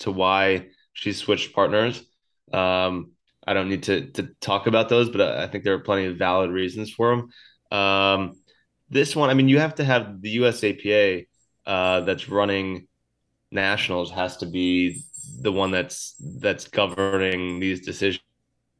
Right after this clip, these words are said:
right? Like, she shouldn't be allowed to drop someone a day before the event that's a healthy player that's wanting to play with you.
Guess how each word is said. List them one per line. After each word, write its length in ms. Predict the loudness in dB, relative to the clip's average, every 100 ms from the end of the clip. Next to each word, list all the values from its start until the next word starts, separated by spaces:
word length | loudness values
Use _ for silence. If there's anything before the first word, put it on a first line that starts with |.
| -16 -10 -4
right? 280 | -2 -2
Like, 220 | -2 -4 -6 -14 -6
she 220 | -2 2
shouldn't 240 | 2 2 2
be 100 | 0
allowed 460 | 2 2 0 -2 -6
to 380 | -4 -2 -4 -8 _ _ _ _ _ -6
drop 360 | 2 4 4
someone 600 | 0 0 0 0 -2 -2 -6 -12 _ _ -6
a 80 | -2
day 200 | 0 0
before 300 | -2 -2 -2
the 120 | 0
event 380 | 0 0 -2 -4
that's 320 | -8 -8 -12
a 60 | -6
healthy 360 | -2 -2 -2 -4
player 340 | 0 2 2
that's 180 | -2 -6
wanting 320 | -6 -6 -6
to 60 | -4
play 180 | -2
with 140 | -2 -4
you. 140 | -12